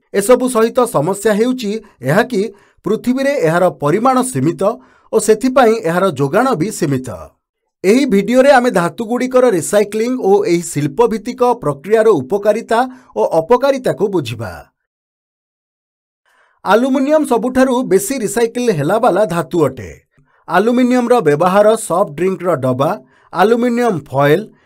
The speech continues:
କିଛି ଖାଦ୍ୟ ପଦାର୍ଥର ଡବା ଓ ବିଶେଷ କରି ପ୍ୟାକେଜିଂ ବସ୍ତୁ ତିଆରି କରିବାରେ କରାଯାଏ।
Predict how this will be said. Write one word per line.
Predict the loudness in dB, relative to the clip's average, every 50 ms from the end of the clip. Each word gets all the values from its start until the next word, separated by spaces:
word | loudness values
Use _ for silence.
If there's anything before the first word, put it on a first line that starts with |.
| _ _ -6
କିଛି | -4 -2 -2 -6 -6
ଖାଦ୍ୟ | -4 -4 -4 -4 0 2 0 2
ପଦାର୍ଥର | 2 0 0 0 -2 -2 -4 -4 -4 -4
ଡବା | -2 -2 -4 -4 -2 -2 -4 -4 -4 -8 -14 _ _ _ _
ଓ | -6 -4
ବିଶେଷ | -4 -4 -4 -2 -2 -2 -2 -2
କରି | 0 0 2 2 0 -4
ପ୍ୟାକେଜିଂ | -8 -10 _ -2 -2 -2 0 -2 -2 -2 -2 -4 -4 -2
ବସ୍ତୁ | -2 -2 -2 -2 -4 -8 -8
ତିଆରି | -4 0 0 0 0 2
କରିବାରେ | 0 0 0 2 0 0 0 0 -2
କରାଯାଏ। | 0 -2 -2 -2 -2 -4 -8 -14 -14 -18